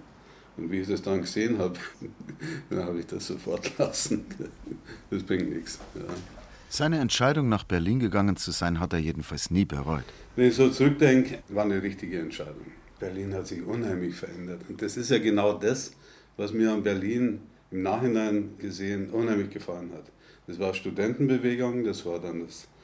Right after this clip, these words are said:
Speaker 1: Umschwenken der Studentenbewegung in kommunistische, maoistische Organisationen, wo ich natürlich auch dabei war. Dann Grüne, da war ein Gründungsmitglied bei den Grünen.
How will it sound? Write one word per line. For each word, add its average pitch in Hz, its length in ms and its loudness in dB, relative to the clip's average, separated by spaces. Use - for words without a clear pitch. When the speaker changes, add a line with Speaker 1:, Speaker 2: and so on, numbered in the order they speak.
Speaker 1:
Umschwenken 127 560 2
der 104 100 2
Studentenbewegung 92 1040 -4
in 85 420 -6
kommunistische, 104 720 0
maoistische 101 720 -2
Organisationen, 98 800 -2
wo 87 80 -2
ich 85 80 -4
natürlich 85 380 -6
auch 113 140 0
dabei 110 380 0
war. 110 240 -2
Dann 90 320 -2
Grüne, 131 600 8
da 90 200 -6
war 90 120 -4
ein 85 440 -6
Gründungsmitglied 127 800 4
bei 107 100 2
den 101 160 -4
Grünen. 110 380 0